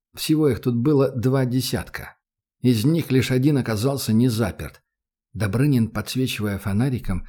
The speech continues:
заглянул в его тёмное нутро. И вот тут его ждал самый настоящий сюрприз.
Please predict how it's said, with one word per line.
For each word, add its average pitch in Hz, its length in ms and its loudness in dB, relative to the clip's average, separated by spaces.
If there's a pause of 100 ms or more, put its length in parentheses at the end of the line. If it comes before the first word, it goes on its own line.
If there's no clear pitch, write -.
(160)
заглянул 113 520 2
в 113 40 -2
его 110 280 0
тёмное 104 460 2
нутро. 107 400 0 (640)
И 123 100 4
вот 120 280 0
тут 165 200 6
его 135 220 4
ждал 131 260 0
самый 131 420 -2
настоящий 117 640 0
сюрприз. 95 640 -6